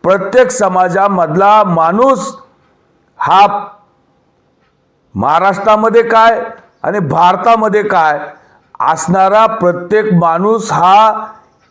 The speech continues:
एक समान सारखाच असतो. कोणी मोठा नाही, कोणी छोटा नाही, कोणी उंच नाही, कोणी लहान नाही.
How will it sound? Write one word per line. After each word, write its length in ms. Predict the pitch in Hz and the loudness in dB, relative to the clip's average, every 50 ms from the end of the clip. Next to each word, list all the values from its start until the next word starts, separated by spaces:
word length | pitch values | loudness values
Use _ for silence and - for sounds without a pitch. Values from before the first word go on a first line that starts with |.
| _ _ _ - - | _ _ _ -12 -6
एक 400 | - 139 170 202 214 214 214 208 | -2 0 2 2 0 0 -2 -6
समान 600 | - - 165 160 165 185 208 214 226 226 226 202 | -4 -4 -2 0 2 2 2 4 2 0 -2 -6
सारखाच 800 | 220 - - - 170 156 160 170 180 175 - 262 262 262 254 247 | -10 -10 -8 -4 -2 0 0 -2 -2 0 2 2 2 4 4 2
असतो. 760 | 214 202 - - - - 196 190 175 160 156 175 175 - - - _ _ _ _ _ _ _ _ _ _ _ _ _ _ _ _ - | 0 0 -2 -6 -4 -2 0 0 0 -2 -4 -8 -10 -14 -20 -20 _ _ _ _ _ _ _ _ _ _ _ _ _ _ _ _ -6
कोणी 360 | 113 160 190 226 262 277 277 | -2 -2 0 0 0 0 0
मोठा 380 | 254 240 226 214 220 202 202 | 2 2 0 0 2 0 0
नाही, 460 | 202 202 202 208 208 202 196 - - - | 0 0 0 -2 -2 -2 -4 -6 -8 -6
कोणी 400 | - 160 185 180 175 254 247 247 - - | -4 -2 -2 0 0 0 0 0 0 0
छोटा 320 | 202 202 196 202 220 208 | 0 0 0 2 0 0
नाही, 240 | 208 208 208 208 208 | 2 0 -2 -2 -4
कोणी 360 | - 202 - 196 208 226 233 | -4 -4 -4 -2 -2 0 0
उंच 400 | 233 220 214 214 214 202 202 208 | 0 0 0 0 -2 -2 -2 0
नाही, 400 | 214 208 208 208 208 208 196 - | -2 0 0 0 -2 -4 -4 -6
कोणी 580 | - 180 196 214 233 233 220 202 - - - - _ _ _ _ _ _ _ - - | -4 -4 -2 0 0 0 0 -2 -4 -8 -12 -16 _ _ _ _ _ _ _ -8 -2
लहान 420 | 139 175 190 226 247 254 240 226 | 0 0 2 4 4 2 2 0
नाही. 340 | 226 208 185 175 170 170 175 | -2 -2 -2 -2 -4 -4 -6